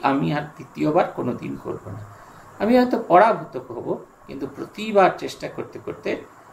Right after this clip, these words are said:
একটা সময় সেই খারাপ অভ্যাস, খারাপ চিন্তা, সেগুলোকে আমরা সহজে অতিক্রম করে যেতে পারবো। তাই বলছেন স্বল্প তোয়া হলে হবে না।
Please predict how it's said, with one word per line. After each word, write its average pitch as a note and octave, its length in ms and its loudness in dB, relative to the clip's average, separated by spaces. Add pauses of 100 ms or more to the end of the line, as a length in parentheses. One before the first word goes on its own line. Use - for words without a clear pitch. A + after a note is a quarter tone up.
(140)
একটা D3+ 280 -2
সময় D3+ 280 0
সেই D#3 160 -6 (120)
খারাপ D3 300 4
অভ্যাস, C#3+ 420 -4 (100)
খারাপ D3+ 200 2 (100)
চিন্তা, A2 380 -4 (520)
সেগুলোকে C3 720 2
আমরা B2+ 280 -2
সহজে A#2+ 580 -2
অতিক্রম D#3+ 600 0
করে B2 260 0
যেতে A2 240 -2
পারবো। G#2+ 440 2 (680)
তাই D3+ 160 8
বলছেন F#3+ 500 6
স্বল্প D#3 500 2
তোয়া F3+ 340 8
হলে F3+ 320 -2
হবে B2 220 -2
না। G#2 120 -12